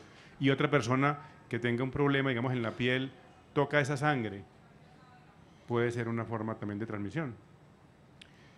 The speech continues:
Eh, cualquier cosa que implique paso de sangre de una persona a otra,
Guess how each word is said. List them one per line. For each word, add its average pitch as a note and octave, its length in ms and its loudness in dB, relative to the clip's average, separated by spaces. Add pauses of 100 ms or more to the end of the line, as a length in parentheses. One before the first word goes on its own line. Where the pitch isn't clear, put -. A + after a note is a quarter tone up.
Eh, A#2+ 840 2
cualquier G#3 400 -2
cosa F#3+ 240 -4
que F#3 80 -6
implique D#3 580 -4
paso D#3 420 -2
de C#3+ 80 -2
sangre B2+ 320 -4
de C3 80 -4
una C3 160 -6
persona A#2+ 500 -6
a A#2 140 -4
otra, F3 420 -4